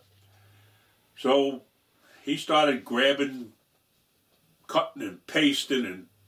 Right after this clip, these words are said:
researching all these Nevada Supreme Court here rulings, and we see a pattern. Over the last hundred and ten years,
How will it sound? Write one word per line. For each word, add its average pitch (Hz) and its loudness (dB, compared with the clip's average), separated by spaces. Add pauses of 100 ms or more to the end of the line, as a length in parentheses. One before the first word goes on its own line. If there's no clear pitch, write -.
(400)
researching 147 0
all 127 0
these 120 -2 (240)
Nevada 131 0
Supreme 123 -6
Court - -4 (120)
here 104 -4
rulings, 104 -6 (720)
and 135 -6
we 147 2
see 127 2
a 131 -2
pattern. 220 -2 (300)
Over 139 -6
the 127 -4
last 175 0
hundred 190 -2
and 143 -16
ten 190 -2
years, 196 -2